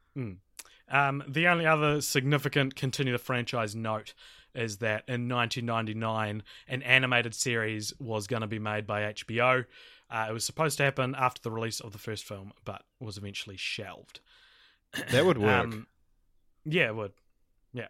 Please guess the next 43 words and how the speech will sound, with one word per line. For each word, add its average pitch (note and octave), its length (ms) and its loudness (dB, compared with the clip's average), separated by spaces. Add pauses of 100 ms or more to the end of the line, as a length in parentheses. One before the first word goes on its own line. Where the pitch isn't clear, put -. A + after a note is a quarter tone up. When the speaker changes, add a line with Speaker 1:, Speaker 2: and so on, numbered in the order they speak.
(100)
Speaker 1:
I A2+ 100 -8
agree. G#2 220 -10 (480)
I A#2 80 -6
could A#2+ 120 -4
even A2 160 -6
see A2 220 -4
the G2+ 140 -6
art G2+ 220 -10
style. - 360 -12
Speaker 2:
Yeah, A2 220 6
same. G2 380 0 (680)
Speaker 1:
Yeah. G2+ 140 -14 (720)
Um, C3 420 2 (220)
so, G#3 300 6
personally, B3 720 2 (400)
I F#3 200 4
don't A3 220 4
think G3+ 180 0
they E3+ 120 4
should D3+ 180 -2
make D3+ 220 2
a E3 40 -8
fourth F3 360 -2
film. F#3 400 0 (420)
Um, D#3 240 4
I D#3+ 120 2
can't F3 200 4
imagine E3+ 320 2
it D3 60 2
would C#3+ 140 4
feel D3+ 320 2
home, C#3+ 580 2 (100)
at C#3 140 2
home D3+ 320 4
these D#3 280 2
days. D#3 540 2 (100)
Um, C3+ 200 4
and C3+ 120 0
I C#3 60 4
kind C#3+ 260 2
of B2 100 -4
like B2 400 2 (440)
the A2+ 440 2